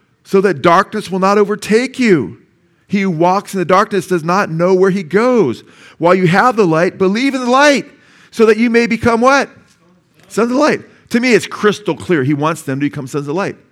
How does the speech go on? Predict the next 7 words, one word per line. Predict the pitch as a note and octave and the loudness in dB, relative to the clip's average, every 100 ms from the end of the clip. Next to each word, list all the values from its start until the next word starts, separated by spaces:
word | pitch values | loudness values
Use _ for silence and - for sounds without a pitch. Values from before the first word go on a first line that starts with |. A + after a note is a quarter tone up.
| _ _ _ _ _ _ | _ _ _ _ _ _
He's | E3+ F3 | -4 -2
seeking | - E3 F#3 | -2 -2 0
to | F3+ | -2
draw | E3+ F#3 | 0 0
them | F3 G#3 G#3 D3 | 2 0 0 0
even | E3 F#3 | -2 0
then. | G#3+ A3 A#2+ | 0 -2 -4